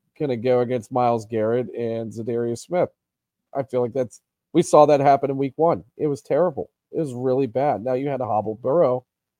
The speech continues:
in that game, and it was a bad weather game, yada, yada, yada. But, uh,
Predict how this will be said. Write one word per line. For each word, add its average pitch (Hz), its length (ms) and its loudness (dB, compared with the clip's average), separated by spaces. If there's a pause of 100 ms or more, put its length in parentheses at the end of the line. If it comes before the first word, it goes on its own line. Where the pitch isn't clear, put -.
(220)
in 123 120 -4
that 113 220 -2
game, 110 340 -2
and 123 80 -2
it 113 40 -2
was 107 120 -4
a 107 40 -8
bad 110 240 0
weather 110 240 0
game, 107 360 -4
yada, 104 240 -2
yada, 107 260 -2
yada. 123 340 0
But, 113 240 -2 (140)
uh, 110 280 -2